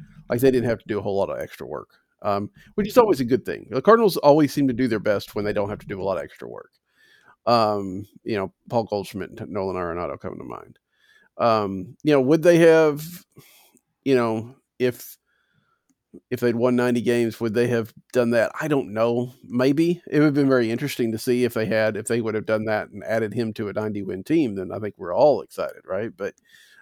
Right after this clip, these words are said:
um, 'cause they would have needed somebody for that Wainwright, you know, Wainwright role, I think, to some degree anyway.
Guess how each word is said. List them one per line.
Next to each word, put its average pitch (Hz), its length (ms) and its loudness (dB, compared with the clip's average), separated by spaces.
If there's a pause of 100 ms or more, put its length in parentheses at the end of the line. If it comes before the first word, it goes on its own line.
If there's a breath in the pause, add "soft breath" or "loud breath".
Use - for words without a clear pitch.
(120)
um, 101 600 0 (760)
'cause 127 120 -2
they 127 80 0
would 123 160 0
have 117 100 -2
needed 110 300 -4
somebody 104 400 -2
for - 140 -10
that 98 200 -2 (180)
Wainwright, 107 500 -4 (220)
you 107 120 -12
know, - 280 -12
Wainwright 110 460 -4
role, 101 260 -4
I 101 60 -4
think, - 260 -12
to - 60 -20
some 98 220 -12
degree 87 280 -10
anyway. 87 380 -6